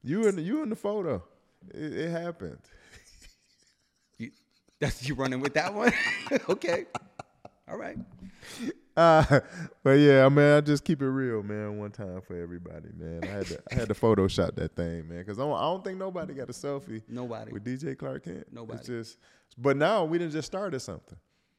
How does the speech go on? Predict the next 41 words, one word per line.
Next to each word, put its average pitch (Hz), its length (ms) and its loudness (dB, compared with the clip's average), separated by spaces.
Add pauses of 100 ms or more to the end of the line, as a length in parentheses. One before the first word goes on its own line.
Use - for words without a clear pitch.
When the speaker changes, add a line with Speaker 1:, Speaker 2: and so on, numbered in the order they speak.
(160)
Speaker 1:
So 127 160 2
now 160 260 2
everybody 151 420 0
about 127 220 -2
to 123 80 -6
run 131 200 -4
it. 110 60 -8
When, 151 260 -2
when 147 140 -2
everybody 185 320 -2
see 208 220 -10
this, 247 380 -6 (160)
everybody 117 440 -12
gonna 87 120 -16
be 85 140 -18
like, 85 260 -20
Speaker 2:
No, 160 120 -6
you 156 120 -6
Speaker 1:
"So" 247 100 -8
Speaker 2:
don't 165 120 -12
get 208 200 -8
it. - 160 -12 (680)
Like, 131 320 -18 (340)
everybody's 151 540 -12 (200)
been 170 300 -8
trying 107 560 -20
to 113 80 -18
get 101 220 -16
a 98 60 -20
selfie. - 520 -20
Speaker 1:
Oh, 208 280 0
it 151 80 -2
is 208 120 -6
gonna 220 260 -8
get 208 200 -8
worse 220 400 -10
Speaker 2:
It's 185 100 -6
Speaker 1:
now. 117 220 -10
Speaker 2:
not 143 380 -12
gonna 123 260 -18
happen. 151 500 -14